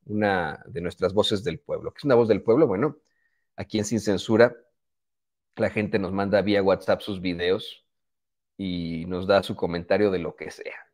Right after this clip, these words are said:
<laughs> Para nosotros lo más importante es la voz de la gente, la voz del pueblo. Eh, nosotros como periodistas que conformamos este espacio completamente libre e independiente, estamos convencidos en que,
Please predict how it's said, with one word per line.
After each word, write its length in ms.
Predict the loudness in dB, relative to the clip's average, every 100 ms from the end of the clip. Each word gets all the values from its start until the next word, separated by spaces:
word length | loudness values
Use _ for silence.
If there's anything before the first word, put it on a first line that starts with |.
| -8
<laughs> 320 | -2 -2 0
Para 140 | 0 2
nosotros 600 | 4 4 6 4 4 -10 _ _ 2
lo 120 | 4
más 160 | 6 4
importante 960 | 2 2 6 6 6 2 0 -2 -8
es 80 | -2
la 140 | 0 0
voz 500 | 0 -6 -10 -16 -8
de 80 | -4
la 140 | 0
gente, 440 | 4 4 2 -14 -20 _ _ _ _ _ -12
la 140 | -6
voz 240 | 0 4
del 160 | 4 4
pueblo. 560 | 6 8 8 2 -2 _ _ _ _ _ _ -12
Eh, 320 | -8 -8 -6
nosotros 680 | 0 4 6 6 4 4 -4 -6
como 380 | -2 0 0 0
periodistas 640 | 2 4 4 2 4 2
que 80 | 2
conformamos 640 | -2 2 2 2 2 0
este 180 | -4 -6
espacio 460 | -2 -2 0 -4
completamente 640 | -4 -2 -2 -2 -6 -6 -6
libre 380 | -4 -2 -2 -2
e 40 |
independiente, 840 | -4 -4 -2 -2 -2 -4 -4 -8 -8 _ _ _ _
estamos 320 | 0 0 2
convencidos 720 | -2 -2 -4 0 4 4 2
en 180 | -4 -4
que, 300 | -6 -6